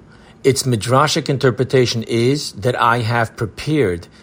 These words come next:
My place is already recognizable opposite it. And three,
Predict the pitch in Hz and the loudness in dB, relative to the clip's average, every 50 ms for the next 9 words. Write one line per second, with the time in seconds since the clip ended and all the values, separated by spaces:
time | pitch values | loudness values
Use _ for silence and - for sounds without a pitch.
0 | - - - - - - _ - 101 117 117 120 120 113 101 - - - 110 117 | -20 -20 -20 -20 -20 -20 _ -8 -2 2 4 4 4 2 2 -2 -6 -8 -2 2
1 | 127 139 151 160 156 - - - - 139 127 117 - - - 120 110 113 123 135 | 2 4 4 2 -2 -4 -8 -6 -2 -2 -2 -2 -2 -4 -2 -2 0 0 2 2
2 | 143 127 127 135 127 120 113 107 - - 110 107 110 117 127 135 135 - 147 123 | 2 2 0 -2 0 -2 -2 -4 -4 -8 -8 -4 -2 0 0 0 -2 -2 -4 -2
3 | 117 123 120 - - - - 120 110 - - 113 - - 117 101 - - 85 87 | -2 -2 -2 -2 -4 -2 -2 -2 -2 -2 -4 -6 -4 -4 -4 -6 -6 -6 -6 -6
4 | - - - - - - - - - _ - - - - - - 92 87 87 82 | -6 -10 -16 -20 -20 -20 -20 -20 -20 _ -20 -20 -20 -18 -12 -10 -8 -8 -8 -8
5 | - - 127 127 156 170 160 160 160 151 | -8 -4 0 2 2 2 2 2 -2 -4